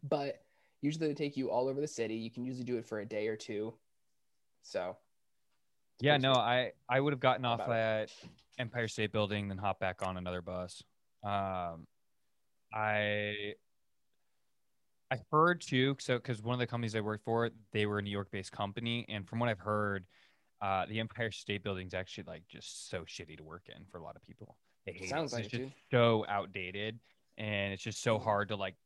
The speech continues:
Speaker 2: try and update that building, um,
Speaker 1: Probably a
Speaker 2: to
Speaker 1: bunch of
Speaker 2: support
Speaker 1: history
Speaker 2: everything that
Speaker 1: too.
Speaker 2: it needs to support. <laughs> So,
Speaker 1: Dude, we should totally
Speaker 2: um,
Speaker 1: go to New York. My opinion on it, though, is that you,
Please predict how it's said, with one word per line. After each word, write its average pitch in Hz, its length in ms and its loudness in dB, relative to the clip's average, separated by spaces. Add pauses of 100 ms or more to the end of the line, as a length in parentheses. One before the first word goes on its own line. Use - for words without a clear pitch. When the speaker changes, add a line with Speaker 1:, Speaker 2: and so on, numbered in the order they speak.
(180)
Speaker 2:
try 101 180 0
and 98 240 -6
update 98 440 -4
that 98 220 -6
building, 104 560 -6 (480)
um, 92 600 -2 (460)
Speaker 1:
Probably 104 160 -10
a - 20 -6
Speaker 2:
to 113 60 -6
Speaker 1:
bunch 107 60 -8
of 113 60 -14
Speaker 2:
support 110 220 0
Speaker 1:
history 101 120 -4
Speaker 2:
everything 98 300 -6
that 92 80 -6
Speaker 1:
too. 92 60 -8
Speaker 2:
it 95 80 -14
needs 98 220 -10
to - 80 -6
support. 123 500 -4
<laughs> 160 100 0 (480)
So, - 760 -8 (720)
Speaker 1:
Dude, 165 160 4
we 170 80 6
should 123 140 8
totally 120 240 6
Speaker 2:
um, 302 40 2
Speaker 1:
go 285 120 4
to 185 80 6
New 151 120 2
York. 135 320 2 (280)
My 151 140 4
opinion 202 360 0
on 147 140 2
it, 131 80 -6
though, 113 160 4
is 110 100 -2
that 110 120 0
you, 120 120 -2